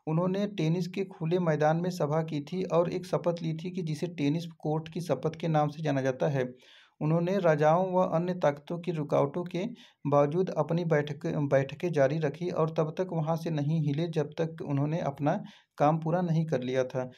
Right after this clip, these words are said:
मुझे विश्वास है कि हम भी उसी शुद्ध हव-, भावना से यहाँ इकट्ठा हुए हैं और चाहे हमारी बैठक इस कक्ष में हो या कहीं और, खे-, चाहे खेतों में हो या बाजार, बाजार में,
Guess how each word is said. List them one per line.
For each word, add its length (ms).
मुझे 140
विश्वास 380
है 80
कि 140
हम 240
भी 100
उसी 400
शुद्ध 320
हव-, 500
भावना 360
से 160
यहाँ 320
इकट्ठा 340
हुए 240
हैं 260
और 120
चाहे 300
हमारी 360
बैठक 440
इस 140
कक्ष 280
में 120
हो 260
या 220
कहीं 560
और, 260
खे-, 200
चाहे 260
खेतों 340
में 160
हो 200
या 180
बाजार, 380
बाजार 440
में, 240